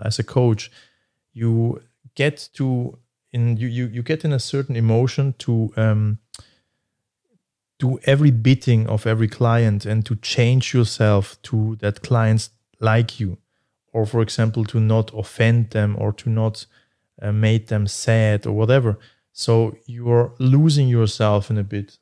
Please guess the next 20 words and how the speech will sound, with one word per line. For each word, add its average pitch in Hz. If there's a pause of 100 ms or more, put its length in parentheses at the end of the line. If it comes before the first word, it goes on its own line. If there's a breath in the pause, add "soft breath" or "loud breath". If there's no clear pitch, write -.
So 110
the, 113
the 113
most 131
valuable, 135 (600 soft breath)
um, 110 (140)
message 120
I 110
got 120 (140)
was, 117 (840)
don't 165
lie, 147
not 123
even 131
from 120
the 117
beginning, 127 (100)
or 120
even 117
just -